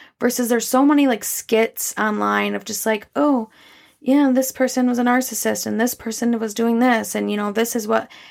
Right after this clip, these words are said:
and it's like, we're not giving a lot of s-, s-, lot of substance. We're not giving a lot of context. And so people are just hearing these words and they're running with it, with what they think they mean.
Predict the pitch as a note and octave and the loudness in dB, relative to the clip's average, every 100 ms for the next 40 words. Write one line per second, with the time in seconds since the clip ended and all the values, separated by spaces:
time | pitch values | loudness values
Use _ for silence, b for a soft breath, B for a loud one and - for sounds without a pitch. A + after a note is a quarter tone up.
0 | B A#3 C4+ C#4 C#4 A3 B3+ C#4 C#4+ C#4+ | B 2 2 4 2 4 4 4 2 2
1 | C#4 C4 B3 A3 G3+ - - - G#3 - | 4 4 4 2 -4 -6 -8 -8 -14 -16
2 | _ - A3 G#3+ G3 - G3+ G3+ - D4 | _ -4 0 0 -2 -2 -2 -2 0 2
3 | C#4+ - - A3+ A3+ A3+ G#3+ A3+ A3+ G#3+ | 2 0 -4 -2 -2 -2 -2 0 0 -2
4 | F#3+ - G3+ A3+ - C#4+ C#4 - A#3 A#3 | -4 -6 -4 -4 -2 -2 -4 -10 -6 -6
5 | A#3 C#4+ D#4 D4+ A3+ A3 B B _ - | -2 0 2 2 0 -6 B B _ 0
6 | D4 D4+ B3+ A3+ A3+ A#3+ G#3 G3 F#3+ A#3 | 4 4 4 2 2 0 -2 -8 0 2
7 | C#4 B3 F#3+ F#3 G3 G3 A3+ A#3 B3 B3 | 4 0 -2 -6 -8 -2 -2 0 0 -2
8 | A#3 G#3 G3 A3+ B3 F3+ - | -2 -4 -2 2 2 0 -12